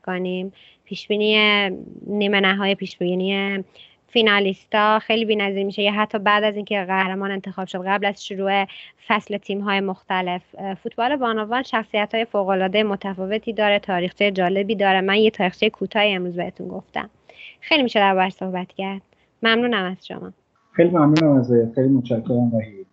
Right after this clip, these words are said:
Speaker 2: می‌خوام خواهش بکنم از شنونده‌های خوب فوتبال تراپی، اگر، اه، به نظرشون بحث جذاب اومد و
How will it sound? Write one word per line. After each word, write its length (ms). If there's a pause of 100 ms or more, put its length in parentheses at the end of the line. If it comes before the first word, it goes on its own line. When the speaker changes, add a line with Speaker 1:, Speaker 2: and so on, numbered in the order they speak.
(140)
Speaker 2:
می‌خوام 220
خواهش 240
بکنم 260
از 140
شنونده‌های 560
خوب 220
فوتبال 340
تراپی، 480
اگر، 300
اه، 460
به 60
نظرشون 520
بحث 200
جذاب 460
اومد 360
و 40